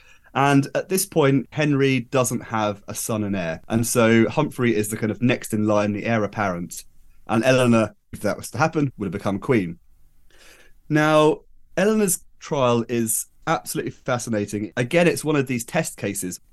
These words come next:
It's legally dubious in many ways. She is charged or accused of forecasting when the king, Henry the sixth, will die. So casting a nativity, a horoscope for the king.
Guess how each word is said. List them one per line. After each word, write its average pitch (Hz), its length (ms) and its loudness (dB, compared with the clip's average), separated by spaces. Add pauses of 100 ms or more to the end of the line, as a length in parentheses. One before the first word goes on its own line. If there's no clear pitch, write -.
It's - 200 -18
legally 120 420 -2
dubious 104 520 0
in 95 120 -6
many 92 200 -6
ways. 85 440 -12 (580)
She - 260 -2
is 170 140 0
charged 143 580 0
or 113 120 -2
accused 120 840 -4
of 127 320 -6
forecasting 123 840 0
when 123 300 -2
the 117 80 -4
king, 110 400 -2
Henry 104 220 -4
the 95 120 -6
sixth, - 360 -8
will 104 180 -6
die. 90 360 -4 (100)
So - 200 -10
casting 127 480 -2
a 113 60 -4
nativity, 110 440 -4
a 101 60 -2
horoscope 104 560 -4
for 98 160 -8
the 95 80 -8
king. 92 300 -10